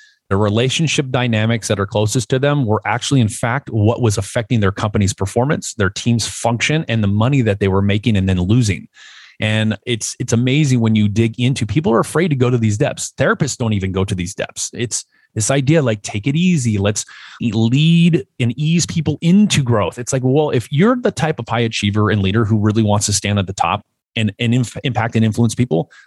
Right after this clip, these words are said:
I'm not sorry. You have to be unconventionally pushed and, and challenged in a way you've never been challenged. And it can happen in a very accelerated manner, but you have to be in the right environments with the right resource. That's why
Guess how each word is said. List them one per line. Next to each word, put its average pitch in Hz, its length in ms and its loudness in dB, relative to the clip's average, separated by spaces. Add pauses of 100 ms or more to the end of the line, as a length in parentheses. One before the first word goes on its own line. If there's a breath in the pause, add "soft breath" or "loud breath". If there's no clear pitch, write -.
(400 soft breath)
I'm 180 160 0
not 175 220 -2
sorry. 82 340 -2
You 123 160 0
have 135 220 0
to 147 80 -2
be 127 320 2 (340 loud breath)
unconventionally 131 640 2
pushed 127 340 0
and, 110 260 -2
and 104 280 -2
challenged 127 480 0
in 113 60 -4
a 110 40 2
way 107 140 2
you've 113 260 2
never 113 540 2
been 113 160 0
challenged. 127 500 0 (300 loud breath)
And 123 120 2
it 117 120 0
can 120 100 0
happen 127 380 -2
in 110 100 2
a 104 60 4
very 120 340 2
accelerated 107 560 0
manner, 117 240 0
but 104 160 -4
you 101 80 -2
have 117 240 -4
to 127 80 -6
be 110 140 2
in 101 80 0
the 98 80 0
right 98 180 2
environments 107 500 0
with 104 120 -10
the 101 40 -6
right 95 160 0
resource. - 440 -4
That's 117 180 -2
why 113 300 2